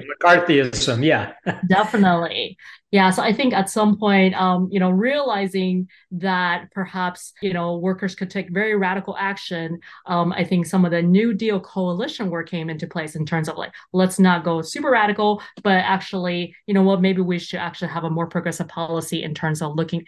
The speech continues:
Speaker 2: and allowing workers to organize. In the context of Great Depression,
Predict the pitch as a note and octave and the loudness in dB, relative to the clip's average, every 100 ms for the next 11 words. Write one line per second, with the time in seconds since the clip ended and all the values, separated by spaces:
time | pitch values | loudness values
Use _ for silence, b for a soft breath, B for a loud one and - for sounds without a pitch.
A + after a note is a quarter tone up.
0 | B - F3 - E3+ F3 F3+ F3+ F3 E3+ | B -4 -2 2 4 4 6 6 4 2
1 | E3+ F3+ D#3 - - F3+ E3+ E3 E3 D#3 | 0 -2 -4 -6 -2 0 0 0 0 0
2 | D#3+ - _ _ _ _ - F#3+ F#3 F#3 | -4 -10 _ _ _ _ -10 -2 0 0
3 | F3+ - B3+ B3+ G#3 F3+ F#3 F#3 F3+ - | -2 -6 -6 -6 -6 -4 -4 -4 -8 -6
4 | F3+ F3+ G3+ F#3+ F#3+ | -4 -4 -4 -2 -2